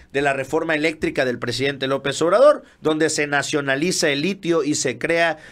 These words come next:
Litiomex, y que todas estas empresas que de manera muy mañosa, no solamente las chinas, también canadienses y gringas, se estaban pasando de galleta y ya les habían dado el fax de dónde era posible que hubiera litio para empezar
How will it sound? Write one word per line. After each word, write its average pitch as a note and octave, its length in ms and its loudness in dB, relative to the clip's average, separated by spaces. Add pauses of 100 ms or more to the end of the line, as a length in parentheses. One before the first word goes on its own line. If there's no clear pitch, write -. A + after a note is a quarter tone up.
(120)
Litiomex, E3 640 -2
y E3 120 -2
que E3 180 -2
todas B3+ 460 2
estas A3 480 2 (260)
empresas D3+ 720 0
que C3 140 -4
de C3 100 0
manera D3+ 400 0
muy E3 400 2
mañosa, G#3 720 2 (160)
no D3 260 0
solamente E3 680 -2
las B2 200 -2
chinas, D#3+ 520 -4 (220)
también C3+ 400 -2
canadienses D3 760 -4
y G#2 60 -8
gringas, D3 560 -4 (240)
se - 100 -8
estaban D#3 400 -4
pasando D3 500 -4
de C3+ 140 0
galleta C#3+ 640 -2 (240)
y B2+ 120 -2
ya D3 100 2
les D#3 200 0
habían D3 360 -2
dado D3 180 2
el C3+ 120 -2
fax D#3 260 -2
de C3+ 140 -2
dónde D#3 520 -2
era D#3 240 -2
posible D3+ 540 -2
que C3 80 -6
hubiera D3 200 0
litio D#3+ 380 -2
para C3+ 140 -4
empezar D#3 540 -2